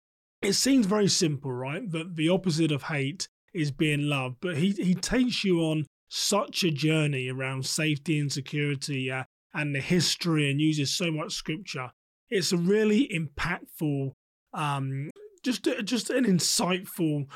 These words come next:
way that he really summarizes how we can be the church, how us within safety and security can step in and, you know,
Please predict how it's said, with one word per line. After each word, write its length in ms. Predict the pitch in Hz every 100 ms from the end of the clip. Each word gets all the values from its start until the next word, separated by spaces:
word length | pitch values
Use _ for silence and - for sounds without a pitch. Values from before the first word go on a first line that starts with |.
| - -
way 480 | 165 180 175 175
that 240 | 147 147 139
he 220 | 170 160
really 440 | 151 175 190 196
summarizes 880 | 143 - 190 190 175 156 147 143 139
how 320 | - 156 156 151 147
we 220 | 170 180
can 280 | - 165 143
be 180 | 156 143
the 120 | 135
church, 560 | - 147 127 127 151
how 240 | 175 156 151 _ _ _
us 320 | 175 175 - 190
within 320 | 160 160 151
safety 420 | - 160 151 165
and 100 | 143
security 540 | 143 - 156 139 139
can 180 | 135 139
step 520 | - - - 196 185
in 220 | 180 170 151
and, 240 | 139 135 - _ -
you 80 |
know, 180 | 151 147